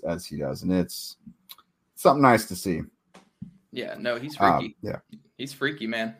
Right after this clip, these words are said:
Speaker 2: So it doesn't
Speaker 1: I,
Speaker 2: shock me at all. <laughs>
Speaker 1: I, I can't wait for people to see him in the preseason 'cause it's like he was, he was a, a day three pick from a small school, but I think he's really gonna pop,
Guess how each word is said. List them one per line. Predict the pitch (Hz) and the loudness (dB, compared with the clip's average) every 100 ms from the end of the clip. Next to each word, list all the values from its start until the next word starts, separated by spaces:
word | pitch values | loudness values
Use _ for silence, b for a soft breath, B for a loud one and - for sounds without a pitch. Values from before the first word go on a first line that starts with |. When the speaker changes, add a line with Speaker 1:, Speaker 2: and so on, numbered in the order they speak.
| _ - | _ -10
Speaker 2:
So | - 113 | -6 2
it | 131 131 | 4 4
doesn't | 147 107 | 6 6
Speaker 1:
I, | 107 | 8
Speaker 2:
shock | 135 135 | 6 4
me | 135 | 0
at | 123 | 4
all. | 127 131 - - | 6 4 2 -2
<laughs> | 214 - - - - | -2 -2 -8 -12 4
Speaker 1:
I, | 123 139 143 | 6 10 8
I | |
can't | 143 226 156 | 8 6 8
wait | 147 | 6
for | 131 110 | 6 4
people | 123 117 95 | 2 2 -2
to | |
see | - 104 | 4 4
him | 95 | 4
in | |
the | 85 | 2
preseason | - 90 82 82 78 76 71 | 0 -2 -2 -4 -8 -10 -4
'cause | 92 90 | -2 -2
it's | 90 | -2
like | 95 90 87 - _ | 0 0 -2 -16 _
he | - 120 | -2 2
was, | 110 104 98 | 4 4 0
he | 65 120 | 2 4
was | 110 | 4
a, | 101 92 | 2 -4
a | - 95 | -2 0
day | 113 135 | 6 6
three | 135 127 120 | 4 4 2
pick | 110 104 101 | 2 0 0
from | 95 90 | 0 -2
a | |
small | 85 - 95 92 | -2 -2 0 0
school, | - 90 90 | -2 0 0
but | 85 71 | 2 0
I | 90 | -2
think | - 98 | -4 -4
he's | 95 87 | -6 -2
really | 90 82 | 0 0
gonna | 78 76 | -2 -8
pop, | - - 65 - | -8 -8 -6 -8